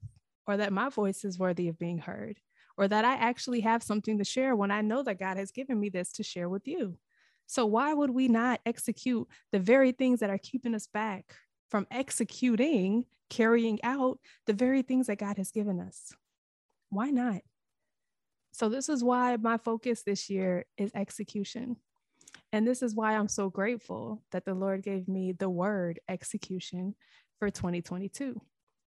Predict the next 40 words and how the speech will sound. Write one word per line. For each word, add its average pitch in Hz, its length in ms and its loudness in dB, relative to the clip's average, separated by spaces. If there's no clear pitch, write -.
but 226 140 0
not 269 180 2
just 262 240 -2
twenty 226 220 -2
twenty-two, 220 560 -4
for 233 200 -4
the 226 140 -2
year 262 260 0
of 277 120 -2
twenty-eight 254 520 2
for 240 80 -2
me. 233 340 0
Because 220 240 0
again, 226 440 0
twenty-eighth 220 480 0
on 226 80 0
the 226 80 0
twenty-eighth, 233 560 -2
and 180 160 -2
this 180 160 -2
was 214 160 0
my 208 140 0
word 185 400 -2
for 202 140 -8
the 208 120 -2
year. 214 420 -4
And 202 140 0
so 190 240 -2
I 262 420 -2
intend 202 480 0
to 208 420 -4
carry 185 380 -4
out 180 280 -4
this - 180 -8
plan 185 280 -6
that 190 140 -8
God 175 180 -6
has 175 140 -8
given 175 260 -8
me. 185 280 -6